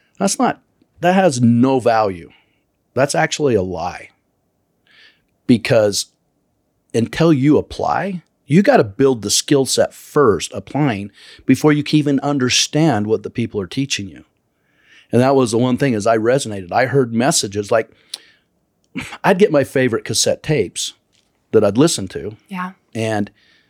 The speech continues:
Speaker 1: that's where a lot of the mentorship came from, along with my upline. But I'd hear 'em for the first time. A month later, I'd listen to 'em. And there was a whole new message in there because of what? Three months from then, I could hear the things that I didn't understand because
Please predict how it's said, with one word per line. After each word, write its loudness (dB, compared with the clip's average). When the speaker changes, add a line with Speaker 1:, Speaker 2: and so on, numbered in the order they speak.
Speaker 1:
that's 0
where 6
a 4
lot 2
of -2
the -2
mentorship -4
came -6
from, -6
along -4
with -12
my -8
upline. -6
But 4
I'd 4
hear 4
'em 2
for 0
the 0
first 0
time. -6
A 2
month 4
later, 2
I'd 0
listen -4
to -6
'em. -10
And 2
there 8
was 4
a -2
whole 0
new 2
message 0
in 0
there -2
because -2
of -4
what? -2
Three 6
months 4
from -2
then, -2
I 2
could 2
hear 2
the 0
things 2
that -2
I 0
didn't 0
understand -2
because -2